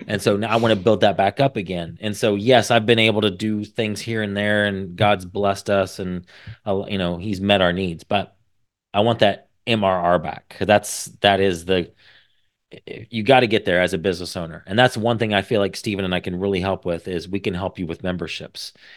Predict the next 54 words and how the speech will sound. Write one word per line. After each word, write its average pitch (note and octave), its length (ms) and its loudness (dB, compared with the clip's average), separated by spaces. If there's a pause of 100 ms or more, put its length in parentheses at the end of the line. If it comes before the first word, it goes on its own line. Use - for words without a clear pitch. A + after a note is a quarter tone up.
(140)
And F2+ 160 -6
we F#2 140 -2
can, D2 280 -16
um, F2 480 -4 (360)
anytime A2+ 500 -2
we G#2 100 0
talk G#2+ 280 0
to G2 80 -4
somebody, F#2 460 -2
it, F#2+ 140 -4
it G2 220 -8
often G#2+ 480 2
leads G#2 300 -4
to, F#2 360 0
"You G#2+ 140 -2
should G2 160 -6
start G2 200 0
a F2 40 0
membership." F#2+ 580 -6 (500)
And G2+ 160 -4
that A2 180 4
is, G#2+ 260 0
that's, - 500 -8
I'm F#2 160 -8
glad F#2+ 220 0
you F#2 80 -4
mentioned F2+ 380 -4
this E2+ 100 -12
'cause F2+ 140 -10
it F2 80 -10
brings F2+ 260 -8
up F2+ 120 -10
that F2 120 -12
membership F2 460 -10
idea, F2 260 -12
is F2+ 120 -14
this, G2 200 -12 (140)
that, F#2+ 260 -6 (680)
that's G#2 240 0
a F#2+ 40 -4
great G#2+ 260 0
way G#2 140 2
to F2+ 80 0
have F#2 160 -2
that F2 140 -6
monthly F2+ 260 -6
recurring F2 400 -8
revenue. A2 380 -4 (480)
And G#2 120 -8
almost A#2 360 0
any B2+ 220 -2
type A#2 220 0
of G2 100 -2
content G#2 760 -4